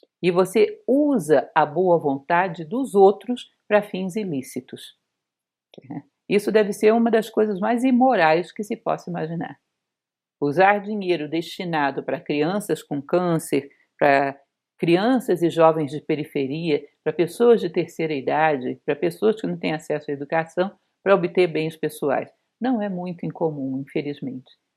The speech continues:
Mas nós poderíamos dizer que é a coisa mais dolosa, uma das coisas mais dolosas que nós podemos ver em sociedade. Portanto, é bom sim que exista esse controle.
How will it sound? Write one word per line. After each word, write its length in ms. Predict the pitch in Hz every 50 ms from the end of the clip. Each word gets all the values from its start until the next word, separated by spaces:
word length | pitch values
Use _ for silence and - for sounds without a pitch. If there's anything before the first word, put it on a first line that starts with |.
| _ _ _ _ _
Mas 120 | 135 139
nós 180 | 147 147 160 -
poderíamos 540 | 175 170 151 160 151 185 214 240 214 190
dizer 480 | 190 208 196 160 151 160 170 196 208 208
que 120 | - -
é 40 | 208
a 60 | 202
coisa 240 | 202 - 208 196 208
mais 260 | 196 208 226 240 220
dolosa, 640 | 202 196 247 247 233 185 165 165 160 160 160 160 156 - -
uma 500 | 254 277 240 190 160 135 127 131 143 -
das 200 | - 139 139 -
coisas 420 | _ _ 151 151 143 139 131 131 135
mais 260 | 147 160 214 254 226
dolosas 680 | 208 220 240 233 196 165 156 151 160 160 170 190 190 - _ _ _ _ _
que 80 | _ 175
nós 180 | 170 175 170 170
podemos 400 | - 170 156 156 156 165 170 160
ver 220 | 151 165 165 156
em 80 | 165 160
sociedade. 580 | - - 156 160 - 180 170 156 131 143 - - _ _ _ _ _ _ _ _ _ _ _ _ _ _
Portanto, 800 | - 185 185 _ 175 170 165 160 175 165 - 202 214 240 240 240 -
é 120 | - 175 180
bom 360 | 156 151 147 175 202 226 220
sim 300 | - - - 160 156 143
que 120 | - 151
exista 340 | 139 131 135 135 135 - 143
esse 140 | 135 - -
controle. 580 | _ 143 131 127 127 - 131 123 117 117 -